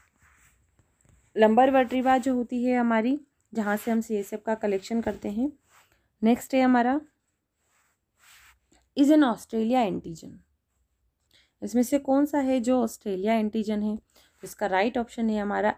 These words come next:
एच बी एस ए जी, एच बी एस ए जी,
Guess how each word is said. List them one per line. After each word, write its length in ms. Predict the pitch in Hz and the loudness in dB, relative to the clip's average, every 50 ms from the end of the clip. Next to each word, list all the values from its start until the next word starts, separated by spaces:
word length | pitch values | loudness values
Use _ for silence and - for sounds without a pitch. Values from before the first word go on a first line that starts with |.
| - | -4
एच 260 | - 185 190 190 - 180 | -6 -6 -6 -6 -10 -12
बी 260 | 185 214 214 220 214 | -8 -6 -2 -2 -2
एस 240 | 190 180 180 - - | -2 -2 -6 -8 -8
ए 120 | 180 180 | -8 -8
जी, 300 | 170 - - - - - _ _ _ _ _ _ _ _ _ _ _ _ _ _ _ _ _ _ _ _ _ _ _ _ _ | -8 -8 -10 -12 -12 -14 _ _ _ _ _ _ _ _ _ _ _ _ _ _ _ _ _ _ _ _ _ _ _ _ _
एच 200 | - 190 175 - | -6 -6 -6 -4
बी 180 | 185 214 214 190 | -4 -2 0 0
एस 240 | 170 - - - - | -2 -4 -6 -12 -18
ए 40 | |
जी, 240 | - - - _ _ | -20 -20 -20 _ _